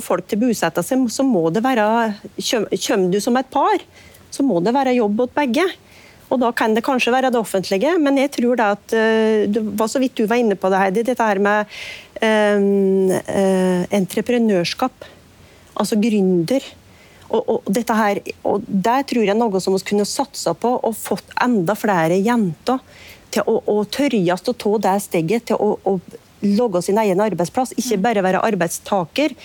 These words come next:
Speaker 1: men være arbeidsgiver, giver med i tillegg. Og, men alt du skal bli god på, må du trene på.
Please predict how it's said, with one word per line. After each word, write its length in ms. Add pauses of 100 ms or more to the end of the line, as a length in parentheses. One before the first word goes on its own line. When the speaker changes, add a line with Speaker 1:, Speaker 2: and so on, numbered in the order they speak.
(200)
Speaker 1:
men 200
være 240
arbeidsgiver, 840 (160)
giver 420
med 240
i 60
tillegg. 480 (800)
Og, 340
men 200
alt 220
du 80
skal 220
bli 100
god 240
på, 100
må 140
du 100
trene 300
på. 160